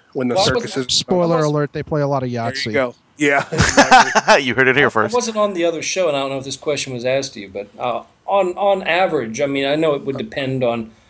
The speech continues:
Speaker 2: on the, uh, on, on a lot of factors, but when, when you're doing a film, uh, how much, what type of time are you, uh, able to dedicate to it? I mean, how much, how much is going into your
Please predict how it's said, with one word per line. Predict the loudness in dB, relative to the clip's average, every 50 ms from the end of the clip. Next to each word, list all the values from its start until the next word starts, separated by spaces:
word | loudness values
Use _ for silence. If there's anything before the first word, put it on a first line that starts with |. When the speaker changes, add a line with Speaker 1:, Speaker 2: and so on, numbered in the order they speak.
| _ _ _ _ _ -4
Speaker 2:
on | -4 -2 -2 -2
the, | -2 -2 0 0 0 0 0
uh, | 0 0 -2 -4 -6 -10 -16 _ _ _ _ -12
on, | -10 -8 -8 -8 -12 -14 -12
on | -12 -12 -12 -12 -14 -20 -20 _ _ _ _ -20 -20 _ _ _ -12 -10 -8 -8 -8 -10 -16 _ -20 _ _ -6 -2
a | 0
lot | 2 4 4 4 2
of | 0 0
factors, | 0 0 0 0 -2 -4 -8 -6
but | -2 -2 -2 -2 -2 -6 -20 -20 -20 -20 -20 -20 _ _ _ _ _ _
when, | -4 0 0 0 0 0
when | 0 0 2
you're | 2 2
doing | 2 2 2 2 2
a | 0
film, | -2 -2 0 0 2 2 2 0 -2 -6
uh, | -12 -14 -12 -14 -14 -16 -18 _ _ _ _ _ _ _ -10
how | -4 -2 0 2
much, | 2 2 0 0 -4 -4 -6 -6 -10 -12 _ _ _ _ _ _ _ _ _ _ _ _ _ _ -10
what | -6 -4 -4 -2
type | 0 -2 -2
of | -2 -2 -4
time | -4 -2 -2 0 2 2 2 0 0 -2 -4 -4 -6 -8 -4
are | -2 0 0 0
you, | 0 -4 -4 -4 -4 -4 -6 -8 -12 _ _ -20 _ _ _ _ -14 -12 -12 -12 -10 -8 -8 -8
uh, | -6 -6 -8 -10 -10 -12 -16 -20 _ _ _ _ _ _ _ -2
able | 0 0 2 0 0 -2
to | -2
dedicate | 0 0 2 2 2 0 -2 -2 -4 -4 -2
to | -4
it? | -2
I | -2
mean, | -2 -4 -4
how | -4 -2
much, | -2 0 -2 -2 -2 -6 -10 -10 _ _ _ _
how | -2 0
much | 0 0 0 -2
is | -6 -4
going | 0 0 0 2 2
into | 0 0 -2 -2 -2 -2
your | -2 -2 -2 -4